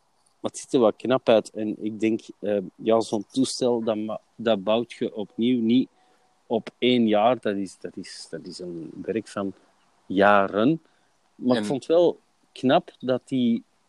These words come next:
Speaker 1: een community hebben
Speaker 2: Hm.
Speaker 1: die leeft.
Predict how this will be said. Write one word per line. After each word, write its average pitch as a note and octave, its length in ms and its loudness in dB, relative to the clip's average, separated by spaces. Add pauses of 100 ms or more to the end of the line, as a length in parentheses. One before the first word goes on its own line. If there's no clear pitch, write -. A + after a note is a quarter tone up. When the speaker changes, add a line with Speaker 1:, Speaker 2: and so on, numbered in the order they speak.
(300)
Speaker 1:
een B2+ 280 2
community B2+ 720 2
hebben F3 280 0
Speaker 2:
Hm. F#3+ 100 2 (720)
Speaker 1:
die G2 280 -2
leeft. A2 600 2